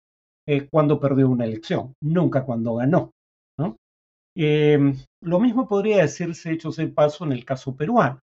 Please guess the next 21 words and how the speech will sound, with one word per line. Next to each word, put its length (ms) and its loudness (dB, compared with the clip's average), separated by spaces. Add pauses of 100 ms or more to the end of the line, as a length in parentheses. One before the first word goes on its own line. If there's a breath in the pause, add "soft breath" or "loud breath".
(100)
¿no? 140 -4 (560)
Recordemos 840 2 (100)
que, 500 0
eh, 180 0
la 200 -2
campaña 600 0
de 260 0
Keiko 280 -4
Fujimori 880 0
presenta, 960 0
eh, 540 -6
alegatos 560 -2
de 80 -6
fraude 560 2 (500)
ante 440 0
más 260 0
de 240 -2
treinta 420 0
jurados 600 2
electorales 800 -2
especiales 880 -4